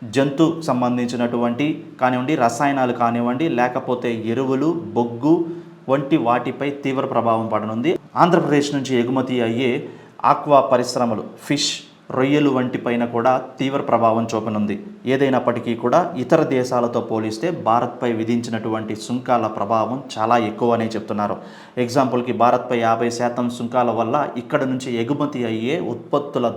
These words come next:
ధరలు అధికంగా పెరగనున్నాయి. ఎగ్జాంపుల్కి ఒక టీ షర్ట్ ధర ఇరవై డాలర్లు ఉంటే ఇప్పుడు కొత్తగా విధించిన యాభై శాతం సుంకాలతో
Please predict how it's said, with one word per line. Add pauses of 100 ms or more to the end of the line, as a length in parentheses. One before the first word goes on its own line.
ధరలు
అధికంగా
పెరగనున్నాయి. (400)
ఎగ్జాంపుల్కి (240)
ఒక
టీ
షర్ట్
ధర (200)
ఇరవై
డాలర్లు
ఉంటే
ఇప్పుడు
కొత్తగా
విధించిన
యాభై
శాతం
సుంకాలతో